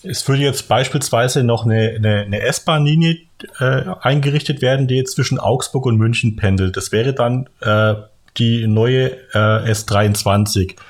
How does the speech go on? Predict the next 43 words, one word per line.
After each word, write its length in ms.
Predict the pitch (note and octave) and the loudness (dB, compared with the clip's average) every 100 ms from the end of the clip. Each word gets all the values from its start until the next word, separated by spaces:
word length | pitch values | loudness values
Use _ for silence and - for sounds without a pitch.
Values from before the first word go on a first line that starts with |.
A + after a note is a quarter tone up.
| - - - - | -20 -20 -20 -4
von 140 | A#2 | 0
der 160 | G#2+ G#2 | 2 2
auch 160 | G#2+ | 0
schon 120 | - A2+ | 0 0
mal 60 | |
die 100 | G2+ | 2
Rede 320 | G2 G2 F#2+ | 0 0 0
war. 360 | F#2 F2 F2 - _ - - - - | 0 -2 -2 -8 _ -20 -20 -20 -6
Und 160 | A2+ G#2 | -2 0
die 60 | |
fährt 160 | A2+ B2+ | 0 0
dann 100 | A2+ | 2
auch 140 | G#2+ | 2
über 160 | A#2+ A2 | 2 2
die 100 | G#2+ | 2
neue, 300 | G#2 G#2 G#2+ | 2 2 0
äh, 360 | G#2+ G#2 G#2 A2 | 0 -2 -2 -4
über 140 | A2 | -6
die 80 | G#2 | -4
neue 220 | G#2+ A2 | -2 -2
Stammstrecke. 580 | - F#2+ G2 - F#2+ G2+ | -2 -2 -2 -4 -6 -4
Das 180 | F#2+ F#2+ | -4 -4
ist 120 | C3 | -2
doch 140 | D3 | -2
eigentlich 380 | - F#2+ B2+ A#2+ | 0 0 0 -4
ein 60 | G#2 | -6
Vorteil, 600 | - G2+ C3 - F3 F#3 | -4 -2 0 0 0 0
jetzt 200 | C#3 - | -4 -8
gerade 340 | - G2+ B2+ D3 | -2 0 0 -2
für, 440 | C#3 B2+ B2+ - | 0 0 0 -2
für 80 | - | -4
die 140 | G#2+ G2+ | 0 0
Mehringer, 580 | G2 C3 D#3+ D#3 F3 - _ _ _ _ | 2 2 0 0 -4 -12 _ _ _ _
unterbrechungsfrei 1200 | - B2+ B2+ A2 F#2+ G#2+ G3 F#3 - C3+ C#3+ D#3 - | -6 -2 0 0 0 0 0 -2 0 0 2 -2 -4
von 220 | - G#2 | 0 2
Mehring 420 | G2 A#2+ E3 D#3+ | 2 2 0 0
bis 180 | D3 C#3+ | -2 -2
zum 140 | C#3 | 0
Münchner 260 | A#2+ C3+ C#3+ | 0 0 -2
Flughafen 640 | - E3 - F#2+ F2+ F#2 | -2 -4 0 0 0 -2
zu 120 | - | -4
kommen, 360 | G2 - F2 F2 | -6 -2 0 0
oder? 420 | F#2+ F#2+ G3 - | -2 -2 -4 -6